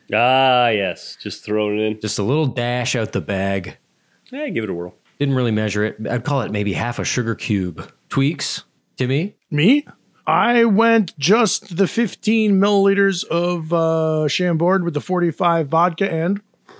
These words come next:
Speaker 1: Ooh.
Speaker 3: you know, raspberry flavored vodka. Not a, not a full
Speaker 1: <laughs>
Speaker 3: cocktail. I'm missing something. I, I, so in retrospect, you know, I would, I would do seven and a half milliliters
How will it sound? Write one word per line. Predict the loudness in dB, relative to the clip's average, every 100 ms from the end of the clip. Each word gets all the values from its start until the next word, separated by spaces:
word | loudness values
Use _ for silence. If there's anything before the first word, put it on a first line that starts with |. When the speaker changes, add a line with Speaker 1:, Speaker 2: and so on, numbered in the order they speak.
| -20 -20 _ _ _ -10
Speaker 1:
Ooh. | -8 -8 -10 -14 -20 _ _ _ _ _ -10
Speaker 3:
you |
know, | -8 -10 _ _ _ -20 -8
raspberry | -2 0 2 2 2
flavored | 2 0 0
vodka. | 0 0 -2 0
Not | 0 2 2
a, | 2
not | 2 4
a |
full | 2 0
Speaker 1:
<laughs> | 0
Speaker 3:
cocktail. | -2 -2 -4 -6 -6 -10 -4 0
I'm | 2 4 4
missing | 4 4 2
something. | 2 2 2
I, | 2 2
I, |
so | 2 2 2
in | 4 2 0 -10 -20 _
retrospect, | 0 2 2 2 0 2
you |
know, | 2
I | 4
would, | 2 0
I | 0
would | 2 0
do | 0 0 -2 _ _
seven | -8 0 2 2 2
and | 2
a |
half | 2 2 2
milliliters | 2 2 2 2 2 0